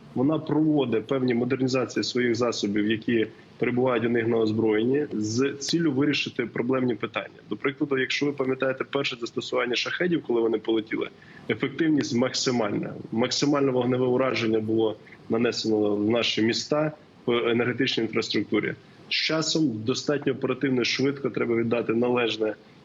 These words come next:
як Збройним силам України, так і українським виробникам були знайдені рішення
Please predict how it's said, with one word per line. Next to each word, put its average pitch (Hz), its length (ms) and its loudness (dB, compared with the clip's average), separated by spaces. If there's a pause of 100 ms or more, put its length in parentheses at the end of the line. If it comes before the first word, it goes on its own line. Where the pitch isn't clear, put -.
(120)
як 110 420 -2
Збройним 117 460 0
силам 113 300 0
України, 127 500 0
так 110 220 -2
і 113 60 0
українським 113 520 0
виробникам 117 540 2
були 120 220 2
знайдені 120 580 2
рішення 143 560 0